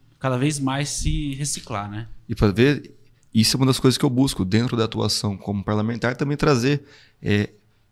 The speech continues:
Speaker 2: eu sou suspeito pra falar, mas eu sou adepto da tecnologia. Tudo que puder tec-, tecnologia, por exemplo, câmera de segurança. Câmera de segurança é uma coisa que é super importante. Pompeia é uma cidade que empresta parte das suas,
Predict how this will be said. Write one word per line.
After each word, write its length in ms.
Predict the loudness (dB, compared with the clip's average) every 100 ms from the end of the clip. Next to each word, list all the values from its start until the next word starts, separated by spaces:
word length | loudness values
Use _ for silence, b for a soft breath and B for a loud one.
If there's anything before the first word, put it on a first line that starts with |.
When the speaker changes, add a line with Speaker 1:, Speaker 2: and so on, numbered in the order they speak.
| _ 0
Speaker 2:
eu 220 | 0 0
sou 180 | -4 -4
suspeito 520 | -4 0 2 2 0
pra 120 | -2
falar, 260 | 2 2 2
mas 140 | 0
eu 80 | -2
sou 180 | 2 2
adepto 340 | 4 2 2
da 80 | 2
tecnologia. 680 | 0 0 0 2 2 2 2
Tudo 260 | 4 2
que 100 | 0
puder 260 | 0 6 6
tec-, 280 | 8 2 2
tecnologia, 760 | -6 2 4 6 6 4 4 0 B B _
por 100 | 2
exemplo, 300 | 4 2 2
câmera 320 | 4 4 6
de 60 | 2
segurança. 600 | 2 4 4 4 0 -10 _ B B _
Câmera 260 | 2 4
de 60 | 4
segurança 360 | 6 6 6 4
é 40 |
uma 60 | 2
coisa 180 | 0
que 80 | 0
é 40 | -6
super 200 | -4 -4
importante. 580 | -2 0 2 0 -2 b b b
Pompeia 280 | 0 4 4
é 20 |
uma 100 | 4
cidade 380 | 4 6 4 6
que 80 | 0
empresta 380 | 2 2 2 -2
parte 300 | 0 -2 0
das 140 | -4
suas, 380 | -2 -2 -4